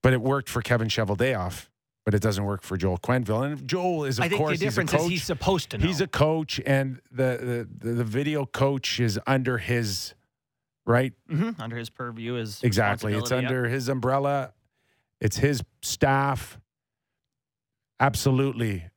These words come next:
Speaker 1: There is a difference there. I, I won't,
Speaker 2: Mm-hmm.
Speaker 1: I won't deny that, but we're still in this gray area of, of really who knew what and, and when.
Speaker 2: It is funny, you know, you, you were mentioning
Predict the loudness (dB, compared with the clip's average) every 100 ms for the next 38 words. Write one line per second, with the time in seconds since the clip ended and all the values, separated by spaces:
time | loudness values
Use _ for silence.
0 | -8 -4 0 0 0 0 -2 -2 -2 -2
1 | -2 -2 0 0 0 -4 _ _ _ _
2 | 0 0 2 0 0 0 -4 -8 _ _
3 | _ _ -16 -16 -16 _ _ _ _ _
4 | _ _ _ -4 0 2 2 0 2 2
5 | 0 0 -2 -6 _ 0 0 -2 _ _
6 | _ 0 2 2 0 0 2 0 -2 -2
7 | -4 -6 -10 _ -14 0 2 2 2 -4
8 | -2 0 0 0 -2 -2 -6 0 0 0
9 | -6 -12 _ _ _ _ -4 -2 2 0
10 | 0 -4 -4 0 2 2 -2 -4 -8 -14
11 | _ 0 2 2 -2 -2 -2 0 0 0
12 | 2 2 0 -4 -10 _ _ _ _ _
13 | _ _ _ 0 0 2 0 0 0 -2
14 | -2 -2 -2 -4 -2 -2 0 -4 -4 -2
15 | -4 -6